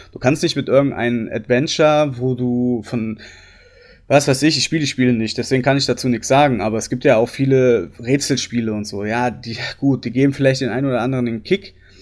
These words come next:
aber die sind meistens auch Single-Games und, ähm, du kannst halt, du hast halt für dich persönlich so ein Erfolgserlebnis. Aber dieser Wettstreit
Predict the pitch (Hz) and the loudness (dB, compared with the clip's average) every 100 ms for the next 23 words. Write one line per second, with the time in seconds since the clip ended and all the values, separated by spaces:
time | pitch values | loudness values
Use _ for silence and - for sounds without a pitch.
0 | - - 117 123 113 123 123 127 135 143 | -12 -2 6 6 6 0 2 2 2 0
1 | 135 110 - 165 165 147 147 156 170 - | -2 -2 -2 -2 -2 0 -2 -2 -6 -8
2 | 131 131 127 85 123 123 120 - - 131 | -4 -4 -4 -2 -2 0 -2 -4 -6 -4
3 | 120 - 107 123 135 - 117 - 117 101 | -6 -8 -6 -2 -2 -4 -6 -8 -8 -4
4 | 123 120 104 98 95 104 104 101 104 - | -2 -2 -6 -10 -6 -6 -4 -6 -6 -6
5 | 101 98 113 113 113 120 - - 151 151 | -8 -4 -4 -2 0 0 0 -2 2 2
6 | 156 | 0